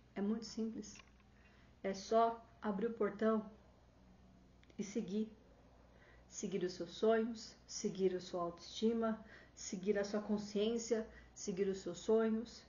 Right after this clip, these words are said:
desbravar o mundo. Tenha consciência de que o mundo de vocês está na palma da mão de vocês e vocês, por medo e por barreiras mentais,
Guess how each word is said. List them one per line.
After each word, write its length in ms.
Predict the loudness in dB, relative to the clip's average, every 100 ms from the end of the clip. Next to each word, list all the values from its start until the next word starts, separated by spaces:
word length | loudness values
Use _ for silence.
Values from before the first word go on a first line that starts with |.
| -16
desbravar 600 | -6 0 4 4 4 4
o 60 | 6
mundo. 520 | 6 6 4 2 -2 -8 -20 -20 -20 -20 -20 -20 -20 -20 -20 -20 -20 4
Tenha 260 | 8 10 8
consciência 640 | 0 -2 2 2 6 6
de 80 | 4
que 260 | 0 -2 -2 -14 4
o 140 | 8 8
mundo 320 | 8 8 6
de 120 | 2
vocês 360 | 4 6 6 4
está 200 | 4 4
na 100 | 4
palma 240 | 2 2
da 80 | 2
mão 160 | 2 4
de 100 | 4
vocês 500 | 4 6 6 6 0
e 80 |
vocês, 340 | 0 4 4 2
por 260 | 4 6 8
medo 720 | 8 8 8 6 2 2 0 -14 -20 -20 -20 -20 -20 -20 -20 -20 -20 -20 -20 -10 -2
e 60 | 2
por 200 | 4 6
barreiras 600 | 8 10 10 10 8 6
mentais, 920 | 4 6 6 6 6 4 0 -6